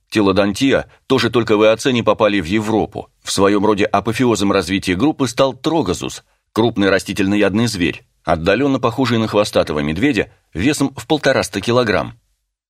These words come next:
Тридцатисантиметровый череп с мощнейшими челюстями впечатляет, но, судя по огромным постоянно растущим резцам и стертым малярам, трогозусы питались какой-то грубой растительной пищей типа корневищ. Среди тонеодонта самым крупным был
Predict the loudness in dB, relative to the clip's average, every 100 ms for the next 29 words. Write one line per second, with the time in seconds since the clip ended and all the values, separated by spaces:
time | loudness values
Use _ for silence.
0 | _ -2 -2 -2 -2 -2 -2 -2 -2 0
1 | 0 0 0 0 -2 -2 -2 0 0 0
2 | -4 -2 0 0 0 -2 -2 -2 -2 0
3 | 2 2 0 -2 -2 -6 _ -4 -2 2
4 | 0 2 0 0 -2 -4 0 2 2 0
5 | 0 0 -2 -4 -2 -2 -2 0 -2 -2
6 | -6 -2 -4 -4 -6 -2 0 0 -2 -10
7 | _ _ _ _ -2 0 -2 -2 -2 -4
8 | 0 2 2 -2 -2 -2 -2 0 0 2
9 | 0 -2 -2 0 0 0 0 0 -2 -2
10 | -2 0 -2 0 0 -2 -4 -6 -8 _
11 | _ _ _ _ _ _ -4 0 2 2
12 | 0 2 2 2 0 0 -2 0 2 0
13 | -2 -2 0 2 0 -2